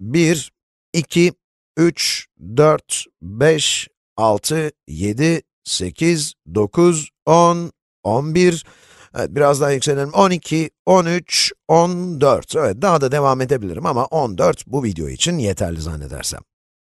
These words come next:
Buradaki toplama problemi için sayı çizgisini kullanalım. Bir önceki videoda üç artı iki için üçten başlayıp üzerine iki eklediğimizi görmüştük.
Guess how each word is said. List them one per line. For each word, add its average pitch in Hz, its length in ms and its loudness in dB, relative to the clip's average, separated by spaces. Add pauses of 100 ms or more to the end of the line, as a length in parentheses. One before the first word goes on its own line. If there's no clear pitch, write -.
(180)
Buradaki 151 420 2
toplama 151 400 2
problemi 92 460 -2
için 165 340 -2
sayı 139 320 2
çizgisini 90 500 -4
kullanalım. 82 520 -6 (840)
Bir 196 100 2
önceki 147 340 0
videoda 143 380 2
üç - 360 -2
artı 107 340 0
iki 139 380 -2
için 120 300 -4 (200)
üçten 113 540 0
başlayıp 139 520 2 (120)
üzerine 151 540 0 (120)
iki 202 300 -2 (100)
eklediğimizi 123 720 -2
görmüştük. 80 560 -6